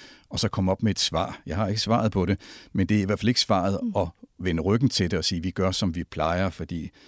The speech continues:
Speaker 1: det er altid gået godt, og vi er nogle af de fine, og vi vil ikke tale om det der." Det bliver man nødt til, at man bliver nødt til at se på folks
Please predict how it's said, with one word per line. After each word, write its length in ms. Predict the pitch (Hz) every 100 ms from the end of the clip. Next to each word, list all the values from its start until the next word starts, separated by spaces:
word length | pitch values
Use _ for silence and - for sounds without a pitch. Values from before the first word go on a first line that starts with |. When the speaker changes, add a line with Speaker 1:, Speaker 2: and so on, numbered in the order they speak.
| - _ -
Speaker 1:
det 80 | 85
er 40 |
altid 260 | 82 - 87
gået 180 | 87 87
godt, 200 | 90 87
og 60 |
vi 100 | 87
er 40 | 85
nogle 160 | 85
af 40 | 85
de 100 | 85
fine, 280 | 101 101
og 60 | 90
vi 60 | 85
vil 100 | 85
ikke 100 | -
tale 280 | 78 76
om 80 | 82
det 160 | - 78
der." 160 | 73 - - - - -
Det 80 | 110
bliver 120 | 131
man 100 | 113
nødt 160 | 113 -
til, 100 | 117
at 60 |
man 80 | 101
bliver 60 | 104
nødt 80 | -
til 80 |
at 20 | 127
se 240 | - 85
på 100 | -
folks 420 | 113 - 87 -